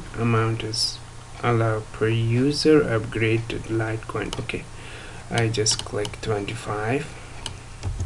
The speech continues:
Maybe twenty-five is good for me right now to, uh, just click withdraw. Okay, the system detected other version of one point. Okay,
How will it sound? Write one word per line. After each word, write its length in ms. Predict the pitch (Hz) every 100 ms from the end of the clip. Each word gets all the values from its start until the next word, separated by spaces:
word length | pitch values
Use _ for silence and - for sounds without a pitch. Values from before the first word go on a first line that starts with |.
| - - - - - - - -
Maybe 360 | 143 143 110
twenty-five 640 | 104 - - - - - -
is 480 | - - - - - - -
good 240 | 101 104
for 300 | - - 95
me 300 | 92 92 87
right 320 | 90 104 104
now 280 | 120 101 98 110
to, 140 | - 110
uh, 220 | 92 101
just 380 | - 98 - -
click 220 | - - - - - - -
withdraw. 480 | - 110 - - - - -
Okay, 300 | - 117 139 - - - - - - - - - - - -
the 160 | - 135
system 760 | - 147 151 - - 151 151
detected 600 | 139 113 123 - 107 90 - 110
other 760 | 117 117 117 113 110 107 80
version 600 | 92 117 120 117 113 107
of 300 | 87 107 113
one 240 | 120 110 110
point. 480 | - 113 110 104 -
Okay, 360 | - 110 107